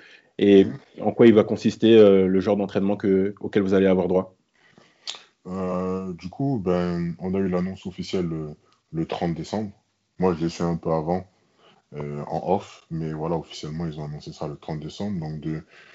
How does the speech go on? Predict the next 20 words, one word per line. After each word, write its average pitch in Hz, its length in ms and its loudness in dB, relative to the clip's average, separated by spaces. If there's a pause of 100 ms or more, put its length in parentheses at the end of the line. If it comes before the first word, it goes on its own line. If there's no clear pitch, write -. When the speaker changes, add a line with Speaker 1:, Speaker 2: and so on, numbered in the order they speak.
(200)
Speaker 2:
de 82 160 -4
là 92 260 0
jusqu'au, 80 1160 -6
jusqu'au 82 320 -10
départ, 85 380 -6
on 78 100 -8
est 76 140 -10 (100)
vraiment, 78 540 -10 (360)
chacun 90 320 -4
est 87 40 2
dans 82 100 -2
son 82 160 -10
pays, 90 300 -4 (180)
euh, 67 360 -14
les 71 100 -12
joueurs. 80 400 -8 (440)
On 80 80 -14
se 82 140 -10
prépare, 82 640 -4
euh, 73 220 -10